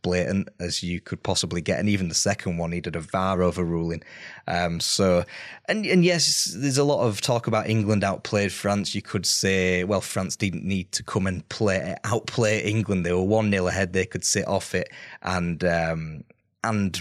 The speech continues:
just wait to counter, which I think is a perfect ploy. Um, England have been, uh, guilty of doing that because they've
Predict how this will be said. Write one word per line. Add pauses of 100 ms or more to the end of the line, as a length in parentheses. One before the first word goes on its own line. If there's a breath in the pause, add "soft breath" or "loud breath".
(120)
just
wait
to
counter,
which (320 loud breath)
I
think
is
a
perfect
ploy. (160)
Um,
England
have
been,
uh,
guilty
of
doing
that
because
they've